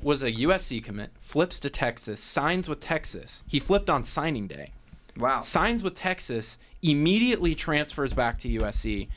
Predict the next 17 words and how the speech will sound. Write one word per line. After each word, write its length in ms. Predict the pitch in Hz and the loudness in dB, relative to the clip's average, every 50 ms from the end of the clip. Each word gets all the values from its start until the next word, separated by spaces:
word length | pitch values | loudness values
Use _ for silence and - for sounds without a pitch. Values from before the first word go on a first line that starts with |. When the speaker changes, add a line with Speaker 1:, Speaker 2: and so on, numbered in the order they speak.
| - - - | -12 -8 -4
Speaker 1:
and 100 | 127 127 | -2 -2
after 220 | 131 131 - 139 131 | -2 -2 -4 -6 -6
two 180 | - - 165 | -2 0 2
years, 320 | 156 143 139 135 131 127 - | 4 4 4 4 2 0 -2
he 100 | 135 127 | -4 -4
is 120 | 117 117 | -4 -2
now 180 | 131 123 123 117 | 0 0 0 0
back 240 | 123 117 113 107 | 0 0 -2 -2
in 80 | 123 117 | -4 -8
the 80 | 107 104 | -10 -10
transfer 360 | - 107 98 95 - - - | -10 -10 -12 -12 -12 -14 -18
portal. 280 | - - 78 67 - | -14 -12 -12 -10 -6
Speaker 2:
My 220 | 135 156 170 151 113 | -2 -2 -2 -2 -2
goodness. 580 | - - 143 151 135 113 107 110 - - - - _ - - - - - | -2 0 0 0 0 -2 -6 -8 -12 -14 -16 -18 _ -20 -20 -20 -8 -2
Speaker 1:
Rumored 500 | - 147 165 165 160 156 151 151 143 - - - - | 2 2 4 4 4 2 2 0 -2 -4 -12 -12 -10
to 140 | - 131 | -10 -8
Te-, 120 | 117 - | -8 -8